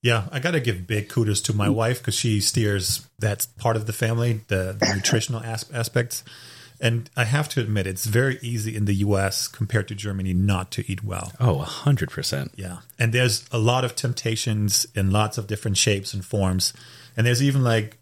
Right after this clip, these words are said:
Speaker 1: bad food packaged in good looking packaging, like, "Oh, this looks healthy," and it's not.
Speaker 2: Yeah.
Speaker 1: And so my wife does a lot of the work and educates herself to make sure that we live a good lifestyle and we eat healthy, but with the, still the amount of,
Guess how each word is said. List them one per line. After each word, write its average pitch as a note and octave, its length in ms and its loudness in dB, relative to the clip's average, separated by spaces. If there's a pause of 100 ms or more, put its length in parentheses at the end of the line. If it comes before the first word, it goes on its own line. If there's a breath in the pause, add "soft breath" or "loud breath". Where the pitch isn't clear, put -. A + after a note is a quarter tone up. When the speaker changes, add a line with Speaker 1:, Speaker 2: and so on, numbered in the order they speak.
Speaker 1:
bad A2+ 360 0
food G#2+ 520 0
packaged G2+ 560 -4
in F#2 400 -4
good A2 200 0
looking F#2 480 -6
packaging, G#2+ 500 -4
like, F2+ 140 -8
"Oh, C#3 80 -2
this A2+ 240 -6
looks F#2+ 140 -8
healthy," C3+ 340 -4
and G2 120 -8
it's F#2 160 -4
not. F#2+ 320 -2
Speaker 2:
Yeah. C#3+ 220 4 (420 loud breath)
Speaker 1:
And G#2+ 80 0
so A#2+ 100 4
my A2+ 120 4
wife A2+ 260 2
does G#2 160 -2
a F#2+ 60 -6
lot G2+ 260 0
of F#2+ 120 -4
the G2 80 -4
work F#2+ 340 0
and F2+ 300 -2
educates F#2+ 640 -2
herself G#2 680 2
to G2+ 100 -2
make F#2+ 160 2
sure G#2+ 140 2
that F#2+ 120 -4
we G2 140 -2
live F#2+ 240 2
a - 20 0
good F2+ 220 -2 (100)
lifestyle F#2+ 560 0
and F#2+ 140 2
we G2+ 80 0
eat G#2 200 0
healthy, F#2+ 500 -2 (580 soft breath)
but B2+ 180 0
with C#3+ 200 -2
the, C3 260 -2
still C3 460 2
the A#2 120 0
amount G#2 360 4
of, G2 400 -12